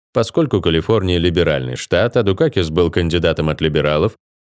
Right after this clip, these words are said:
стало быть, Калифорния должна была за него проголосовать. Как антропологи используют факты,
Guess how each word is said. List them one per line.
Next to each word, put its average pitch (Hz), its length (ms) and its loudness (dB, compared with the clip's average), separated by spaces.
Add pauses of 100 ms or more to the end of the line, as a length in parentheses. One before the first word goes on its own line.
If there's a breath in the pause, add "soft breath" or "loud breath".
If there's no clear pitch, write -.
(100)
стало 71 320 -2
быть, 78 160 -2
Калифорния 80 540 0
должна 82 340 0
была 87 180 2
за 80 120 -2
него 90 200 2
проголосовать. 98 840 0 (720)
Как 80 220 -2
антропологи 101 680 2
используют 82 560 -2
факты, 82 640 -2